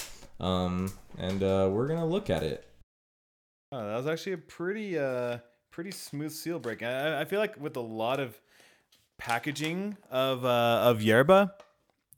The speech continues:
Speaker 2: like, I, I break the seal, and then, like, the glue that's, that was, like, sealed, it just kinda, like, rips half of the
Speaker 1: Oh, yeah.
Speaker 2: packaging, and it just makes it a mess.
Speaker 1: Right.
Speaker 2: But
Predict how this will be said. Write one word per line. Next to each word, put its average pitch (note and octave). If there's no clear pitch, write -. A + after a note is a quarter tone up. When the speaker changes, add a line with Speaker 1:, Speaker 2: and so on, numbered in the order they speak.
Speaker 2:
like, B2+
I, A#2+
I A#2
break A#2
the C3+
seal, B2+
and B2
then, A#2+
like, A#2
the A#2+
glue A2
that's, -
that G#2
was, G#2+
like, G#2+
sealed, A2
it A2
just -
kinda, A#2+
like, G#2+
rips -
half G#2+
of A2
the G#2
Speaker 1:
Oh, G#2
yeah. F#2+
Speaker 2:
packaging, A#2+
and G#2+
it G#2
just -
makes G2+
it G2+
a F#2
mess. F#2
Speaker 1:
Right. F2+
Speaker 2:
But D#2+